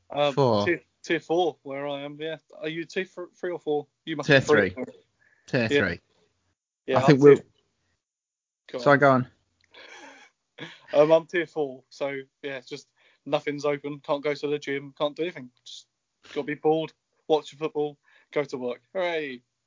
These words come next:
Speaker 2: Nice. Yeah, we're, um, one of the only parts in the U K that tier three.
Speaker 1: Yeah, well done.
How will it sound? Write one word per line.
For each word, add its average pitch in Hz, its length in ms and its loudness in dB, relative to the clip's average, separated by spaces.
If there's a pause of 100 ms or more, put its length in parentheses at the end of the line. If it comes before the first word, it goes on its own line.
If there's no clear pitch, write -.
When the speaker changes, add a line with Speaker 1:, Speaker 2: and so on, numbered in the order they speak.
(380)
Speaker 2:
Nice. 95 420 -6
Yeah, 123 320 8
we're, 131 600 10
um, 117 200 6
one 127 260 4
of 120 60 6
the 123 100 6
only 113 180 4
parts 135 360 2
in 107 60 4
the 110 80 2
U 117 120 4
K 131 220 2
that 95 180 -2
tier 110 220 0
three. 127 400 -2 (500)
Speaker 1:
Yeah, 180 200 -4 (160)
well 143 180 -2
done. 160 240 -4